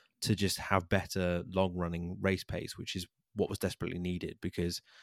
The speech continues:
you know, I think in our last episode, we were talking about with Alistair that, you know, sometimes Charles would be on pole and then he would never be in the conversation even for a podium. So they need,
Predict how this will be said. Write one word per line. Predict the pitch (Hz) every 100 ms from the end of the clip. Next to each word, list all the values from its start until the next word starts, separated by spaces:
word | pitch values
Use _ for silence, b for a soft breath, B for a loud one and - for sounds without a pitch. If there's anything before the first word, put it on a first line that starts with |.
| B B
you | -
know, | 87
I |
think | 90
in | -
our | 85
last | 101 -
episode, | - 85 85
we | 87
were |
talking | - 92 85
about | -
with | 92
Alistair | 90 87 - 87 87 - B B B B -
that, | 92 - _
you | 104
know, | 87 90 _ _ _ _ _
sometimes | - 110 92 85 85 _ _ _ _
Charles | - 104 92
would | -
be | 87
on | 82
pole | 107 87 85 _ -
and |
then | 92
he | 87
would | 92
never | 101
be | 85
in | 90
the | 87
conversation | 92 85 - 87 92
even | 87
for | 82 85
a |
podium. | 101 101 90 85 85 b b b b
So | -
they | 92
need, | 98 107